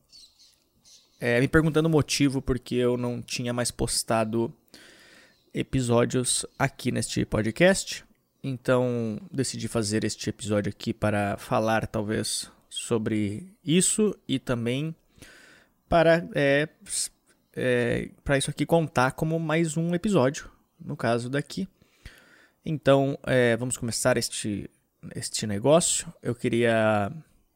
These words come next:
antes de mais nada, agradecer as pessoas que mandaram mensagem, muito obrigado.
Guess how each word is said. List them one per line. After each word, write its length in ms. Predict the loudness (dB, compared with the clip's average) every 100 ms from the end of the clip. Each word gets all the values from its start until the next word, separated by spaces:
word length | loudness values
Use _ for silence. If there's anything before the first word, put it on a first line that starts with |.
| -6
antes 240 | -4 -4
de 60 | -4
mais 260 | -4 -4 -2
nada, 480 | -2 0 2 2 2
agradecer 540 | 0 2 2 2 2
as 60 | 2
pessoas 300 | 0 0 0
que 100 | -2
mandaram 360 | 0 2 2
mensagem, 420 | 2 0 0 0
muito 160 | -2 -4
obrigado. 580 | -4 0 2 2 0